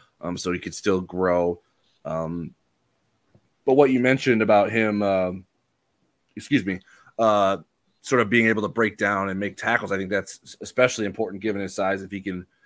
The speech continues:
if he can be a guy that can do that, improve the, an ability to do that,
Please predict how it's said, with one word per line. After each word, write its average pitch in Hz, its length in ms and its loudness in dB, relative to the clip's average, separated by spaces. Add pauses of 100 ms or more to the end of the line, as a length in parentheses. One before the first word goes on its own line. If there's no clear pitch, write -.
(200)
if 95 80 -20
he 113 100 -4
can 107 120 -6
be 98 120 -2
a 95 40 -4
guy 98 240 0
that 95 160 -6
can 95 180 -10
do 98 280 -8
that, 95 400 -2
improve 101 360 -8
the, 95 220 -6
an 92 80 -8
ability 95 360 -6
to 87 100 -8
do 87 220 -8
that, 82 320 -4